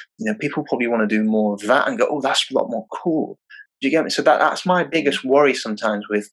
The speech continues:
content. And I love social media. Social media is fantastic, but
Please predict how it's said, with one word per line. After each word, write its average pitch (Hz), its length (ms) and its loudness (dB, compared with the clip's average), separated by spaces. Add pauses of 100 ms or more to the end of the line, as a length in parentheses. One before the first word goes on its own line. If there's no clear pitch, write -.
content. 113 520 -4 (480)
And 135 140 4
I 143 120 6
love 160 180 6
social 131 340 0
media. 107 260 -2
Social 127 320 -4
media 113 140 -2
is 104 220 -4
fantastic, - 720 -6
but 101 160 2